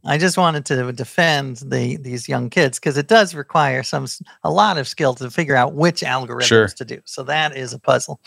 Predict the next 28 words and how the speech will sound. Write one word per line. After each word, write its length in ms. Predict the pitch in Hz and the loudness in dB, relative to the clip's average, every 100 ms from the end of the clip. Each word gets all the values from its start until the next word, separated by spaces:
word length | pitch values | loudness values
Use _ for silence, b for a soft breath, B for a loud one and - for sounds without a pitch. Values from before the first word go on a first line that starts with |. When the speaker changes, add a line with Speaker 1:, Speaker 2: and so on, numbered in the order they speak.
| B B B - B B B | B B B -20 B B B
Speaker 2:
Yeah, 160 | 156 | 6
and 80 | 151 | 6
I've 100 | 160 | 6
noticed, 240 | 214 220 | 6 6
like, 120 | 160 127 | 4 2
with 140 | 127 | 2
my 180 | 120 120 | 4 2
kids 400 | - 113 98 98 - | 2 0 0 -4 -2
too, 180 | 131 107 | 0 2
that 180 | 101 | 2
they, 300 | 98 110 104 98 - - - _ - 117 | 2 2 2 -2 -6 -8 -8 _ -10 0
YouTube 300 | 175 175 120 | 2 2 2
is 100 | - | 2
crazy. 340 | - 143 104 | 4 4 2
It's 120 | 92 | -2
great. 480 | - 147 147 104 95 | 2 4 6 4 0
It, 200 | 85 98 | -4 -4
it, 260 | 95 90 - | -4 -6 -2
I, 140 | 107 | 4
I 40 | 107 | 4
like 160 | 120 | 4
how 120 | 127 | 4
it 80 | 104 | 2
motivates 440 | 95 107 104 98 - | 2 2 2 2 0
them 80 | |
to 100 | 92 | -4
do 180 | 85 101 | -2 0
things. 460 | 113 98 87 82 | 0 -2 -2 -4